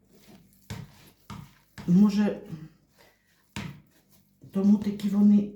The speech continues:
пухкі у неї вийшли. Бо коли от робиться тісто, як на чиабату, то воно теж розтягується трішки. І от таке от тісто було в неї теж.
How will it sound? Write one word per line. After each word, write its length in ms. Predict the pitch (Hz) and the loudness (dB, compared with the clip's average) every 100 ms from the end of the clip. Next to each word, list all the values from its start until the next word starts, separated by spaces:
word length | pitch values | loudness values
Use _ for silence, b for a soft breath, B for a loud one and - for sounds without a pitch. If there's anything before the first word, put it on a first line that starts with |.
| - - | -18 -20
пухкі 380 | 170 - 302 311 - - _ - | -20 -12 -10 -10 -12 -20 _ -6
у 40 | |
неї 300 | 170 160 151 | -4 -2 -2
вийшли. 580 | 151 151 131 - 147 143 - - - _ B B B B - | -4 -8 -8 -6 -4 -4 -4 -10 -20 _ B B B B -8
Бо 80 | 180 | -4
коли 260 | 214 233 | 0 2
от 260 | 214 - - - - | 2 -2 -10 -10 -6
робиться 440 | 208 185 196 196 | -4 -4 -4 -6
тісто, 540 | - 208 - 190 180 - - - - _ _ _ _ _ _ _ - - b b b b - - - - - _ - | -6 -6 -6 -4 -4 -4 -12 -20 -20 _ _ _ _ _ _ _ -20 -20 b b b b -16 -16 -16 -20 -20 _ -4
як 260 | 180 190 | -2 0
на 140 | 196 190 | -2 -2
чиабату, 640 | - 202 202 302 339 170 | 0 0 2 -2 -4 -6
то 140 | - | -6
воно 260 | 196 220 269 | -2 2 2
теж 460 | 262 247 170 - - | 2 0 -2 -6 -8
розтягується 960 | 180 185 - - 139 139 135 135 - 135 | -4 -4 -6 -4 -2 -2 -2 -4 -8 -12
трішки. 640 | - 131 120 - - 123 - - - B B B B B B B _ _ _ _ _ _ - - - - | -10 -10 -8 -10 -10 -10 -12 -20 -20 B B B B B B B _ _ _ _ _ _ -20 -20 -20 -4
І 100 | 233 | 0
от 160 | 240 | 0
таке 260 | 220 202 254 | -2 -4 -2
от 200 | 240 - | -2 -2
тісто 320 | 247 214 175 | -4 -4 -4
було 280 | 165 170 190 | -4 -2 0
в 160 | 190 180 | 0 0
неї 320 | 139 123 - | 0 -2 -6
теж. 440 | - 110 - - | -12 -14 -14 -18